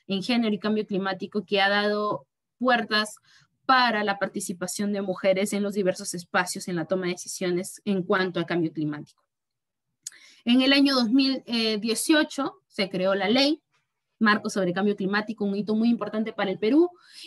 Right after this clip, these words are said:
y en, este, eh, en esta ley, eh, tiene el enfoque de género implantado dentro de la ley marco, y es la que da mucho más participación a las mujeres y de manera obligatoria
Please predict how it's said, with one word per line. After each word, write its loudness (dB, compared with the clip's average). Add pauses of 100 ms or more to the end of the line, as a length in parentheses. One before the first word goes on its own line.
y 2
en, 4
este, 2
eh, 0
en 0
esta 0
ley, 4 (560)
eh, -2
tiene 0
el 0
enfoque -4
de -2
género -6 (460)
implantado 2
dentro -4
de -2
la -4
ley -6
marco, -4 (140)
y 2
es 0
la -2
que -2
da 0
mucho -2
más 2
participación -2
a -2
las -4
mujeres -2 (340)
y 4
de 4
manera 2
obligatoria 0